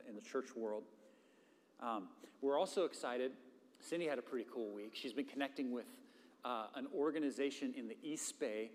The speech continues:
that is combating human trafficking in the Bay Area. Uh, for those of you who, for, for those of you who have been with us for, for a little while, you know we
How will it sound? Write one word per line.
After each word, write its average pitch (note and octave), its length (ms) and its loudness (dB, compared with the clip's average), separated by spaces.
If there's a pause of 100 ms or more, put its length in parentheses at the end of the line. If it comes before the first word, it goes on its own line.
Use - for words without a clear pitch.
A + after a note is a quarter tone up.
(300)
that A#2+ 200 4
is A2+ 160 -2
combating B2+ 760 -2 (240)
human D#3 340 2
trafficking D#3 720 -2
in B2+ 60 2
the A#2 60 2
Bay A#2+ 220 2
Area. C#3+ 380 2 (640)
Uh, - 100 2
for - 160 2
those D3 140 6
of E3 80 4
you D#3 80 4 (420)
who, C#3 180 2 (220)
for, C#3 120 0 (260)
for B2+ 80 -2
those E3 240 6
of E3 100 -2
you E3+ 80 2
who D3+ 120 4
have A2+ 120 2
been C#3+ 160 4
with C#3 180 2
us C#3 120 -4
for, C3+ 280 2 (140)
for C#3 60 2
a B2 60 2
little C3 240 4
while, A#2+ 200 2
you B2+ 160 2
know D3 300 2
we C3 260 2